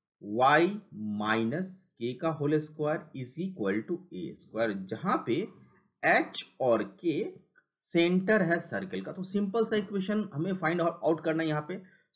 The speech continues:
So एक्स माइनस, ध्यान से देखेंगे सेंटर क्या है, एक्स वन क्या है, माइनस वन, ठीक है, इसका होल स्क्वायर हो जाएगा, ठीक है, प्लस वाई माइनस टू का होल स्क्वायर हो जाएगा, this is equal to three square।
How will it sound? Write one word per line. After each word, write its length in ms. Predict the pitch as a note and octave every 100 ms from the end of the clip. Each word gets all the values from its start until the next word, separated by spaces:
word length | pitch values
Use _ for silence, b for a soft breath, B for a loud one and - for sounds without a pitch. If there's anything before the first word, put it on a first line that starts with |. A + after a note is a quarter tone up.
| -
So 380 | - A#3 - _ _ _ -
एक्स 680 | E3+ D#3+ A#2+ F#3 - - A#3+ A#3 G#2+
माइनस, 720 | G2+ G#2 A#2+ A2 F#2 D#2 -
ध्यान 300 | F#2+ A#2 C3+
से 80 | E3+
देखेंगे 400 | E3 E3+ F3 F#3
सेंटर 360 | F#3 B2+ C3+ D#3
क्या 200 | E3 F3
है, 160 | -
एक्स 160 | D3 -
वन 180 | F3 G3
क्या 180 | F3
है, 140 | F3 C3+
माइनस 400 | G#2 G#2+ E3 -
वन, 260 | F#2+ E2+ - _ _
ठीक 140 | - C#3+
है, 260 | A#3 E4 _ _ _ _ -
इसका 300 | C3 - G3
होल 340 | G3 B2 G#2+
स्क्वायर 280 | G2 - A#2
हो 100 | A2+
जाएगा, 460 | A2+ C3 D#3+ D#4+ - _ _ _ -
ठीक 140 | C#3+
है, 220 | F#3+ D4+ b b b _
प्लस 600 | C#3+ C3 E3+ F#3+ - - _ _ -
वाई 680 | G2 A2 C#3+ E3 F#3 A#3 C4+
माइनस 1000 | C#3 G#2 A2+ B2 B2+ D3 G3+ - - - - -
टू 260 | A#2 F2+ - _ _ _ -
का 100 | B2+
होल 380 | F#3+ F#3+ A2 A2+
स्क्वायर 260 | - C#3+
हो 100 | C#3
जाएगा, 200 | C#3+ F3
this 160 | D#3+ -
is 120 | A#2+
equal 400 | A#2 A2 B2 B2
to 60 | F#3+
three 380 | F#3+ A2 A2+
square। 220 | - F3+